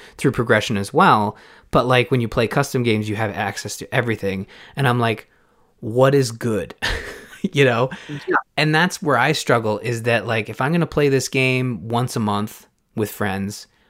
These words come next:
Speaker 1: maybe once every other month, or, or, you know, a Dead by Daylight, maybe twice a year, and I'm coming in and I'm like, everybody's, everybody's geared to the nines, and I'm like, "Okay, what does this do?" I just really hope this doesn't make it overly complex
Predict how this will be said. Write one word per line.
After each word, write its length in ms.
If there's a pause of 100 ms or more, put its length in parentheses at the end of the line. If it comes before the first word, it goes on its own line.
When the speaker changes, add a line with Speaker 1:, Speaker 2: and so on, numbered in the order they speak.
(140)
Speaker 1:
maybe 300
once 240
every 180
other 160
month, 380
or, 240
or, 300 (360)
you 80
know, 160
a 60
Dead 220
by 120
Daylight, 400
maybe 220
twice 360
a 60
year, 480 (280)
and 100
I'm 100
coming 280
in 160
and 80
I'm 120
like, 240
everybody's, 800
everybody's 380
geared 300
to 60
the 60
nines, 360
and 80
I'm 120
like, 180
"Okay, 580 (380)
what 280
does 200
this 260
do?" 480 (640)
I 80
just 240
really 220
hope 220
this 160
doesn't 360
make 300
it 120
overly 440
complex 800